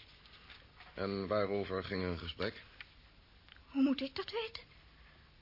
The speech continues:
Speaker 2: Trouwens, ik ben uitgegaan.
Speaker 1: Had je dan een vrije avond?
Speaker 2: Nee, sir, geen echte vrije avond. Ik werd eigenlijk gewoon de deur uitgestuurd.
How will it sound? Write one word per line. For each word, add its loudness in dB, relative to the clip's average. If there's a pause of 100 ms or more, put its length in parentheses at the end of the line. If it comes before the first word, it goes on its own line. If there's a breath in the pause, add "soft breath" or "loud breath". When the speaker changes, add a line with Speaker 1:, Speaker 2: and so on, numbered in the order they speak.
(800)
Speaker 2:
Trouwens, 0
ik -10
ben 4
uitgegaan. -2 (800 loud breath)
Speaker 1:
Had -2
je -2
dan 2
een 2
vrije 0
avond? -4 (1080 loud breath)
Speaker 2:
Nee, 2
sir, -2
geen -4
echte -4
vrije -4
avond. -6
Ik -10
werd 0
eigenlijk -4
gewoon 2
de 2
deur 2
uitgestuurd. -6